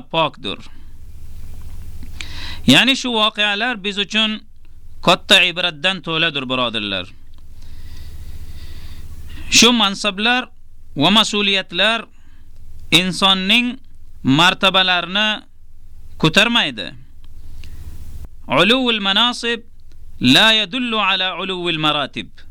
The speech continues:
Salaflar aytadilarki, mansabning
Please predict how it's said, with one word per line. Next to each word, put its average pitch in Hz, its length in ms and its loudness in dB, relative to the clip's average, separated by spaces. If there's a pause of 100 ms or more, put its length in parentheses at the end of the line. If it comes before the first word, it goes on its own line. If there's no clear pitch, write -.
(760)
Salaflar 175 500 4
aytadilarki, 190 760 -2 (600)
mansabning 196 880 2